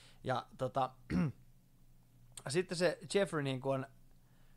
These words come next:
silleen, että joo, älkää, älkää vetäkö sitä, että ei, ei, ei vittu, et te, te kuolette siihen, että älkää vetäkö. Ja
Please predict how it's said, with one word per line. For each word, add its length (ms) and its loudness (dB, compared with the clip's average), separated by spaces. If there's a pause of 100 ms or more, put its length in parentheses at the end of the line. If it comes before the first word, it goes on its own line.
silleen, 280 2
että 120 0
joo, 160 12
älkää, 440 8
älkää 300 0
vetäkö 320 -2
sitä, 240 -2
että 220 -2
ei, 320 2
ei, 220 2
ei 220 -4
vittu, 220 -10 (160)
et 260 -8 (340)
te, 200 -4 (100)
te 100 -2
kuolette 520 4
siihen, 220 -4
että 140 0
älkää 300 2
vetäkö. 360 -2
Ja 120 -4